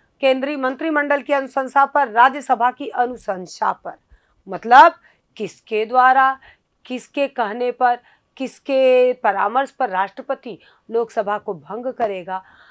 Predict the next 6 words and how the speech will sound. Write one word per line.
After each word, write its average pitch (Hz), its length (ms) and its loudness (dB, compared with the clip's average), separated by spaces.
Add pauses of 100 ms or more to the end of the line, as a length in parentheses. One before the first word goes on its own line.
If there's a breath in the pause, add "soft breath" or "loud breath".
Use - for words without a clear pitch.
(140 soft breath)
अनुच्छेद 330 480 2 (120)
पचासी 269 540 0
कहता 185 440 -6
है - 180 -10 (4000)
कि 320 100 2
भारत 277 600 6